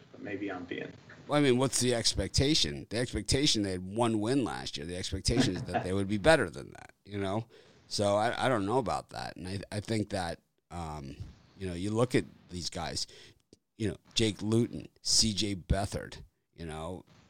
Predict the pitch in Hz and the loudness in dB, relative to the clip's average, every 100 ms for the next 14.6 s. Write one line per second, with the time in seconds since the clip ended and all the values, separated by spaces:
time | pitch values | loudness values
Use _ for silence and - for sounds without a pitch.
0 | _ _ _ _ _ - 98 95 101 101 | _ _ _ _ _ -8 -6 -4 -2 2
1 | 110 113 78 - - - 95 98 - 50 | 4 4 2 -6 -8 -10 -8 -6 -8 -12
2 | - _ _ _ _ _ _ _ _ - | -18 _ _ _ _ _ _ _ _ -20
3 | - - - - - - - - - - | -20 -20 -20 -20 -20 -20 -20 -20 -20 -14
4 | 90 82 76 80 - - - - - - | -8 -6 -6 -8 -10 -18 -20 -20 -20 -14
5 | - 120 - - - - - - _ - | -4 -2 -2 -8 -18 -20 -20 -20 _ -10
6 | 92 98 - - - - - _ - _ | -2 -2 -2 -14 -16 -20 -20 _ -20 _
7 | _ _ _ _ - - - - 78 78 | _ _ _ _ -20 -20 -20 -12 -10 -8
8 | 92 - - - - - - - - - | -8 -10 -16 -20 -20 -20 -20 -20 -20 -20
9 | - - - - - - - - 101 131 | -20 -20 -20 -20 -20 -20 -14 0 4 4
10 | - 104 95 - - 131 135 - 110 123 | 4 2 0 -8 2 4 4 2 -2 0
11 | - - 107 - 131 131 123 120 113 98 | 0 -2 2 6 6 6 2 2 2 0
12 | 90 98 98 95 101 98 95 87 92 90 | 0 0 0 -2 0 0 0 -2 -2 6
13 | - 98 87 82 82 82 82 62 85 82 | 8 8 4 -6 -6 -4 -6 -6 -4 2
14 | 117 113 85 - - | 4 2 0 -6 -8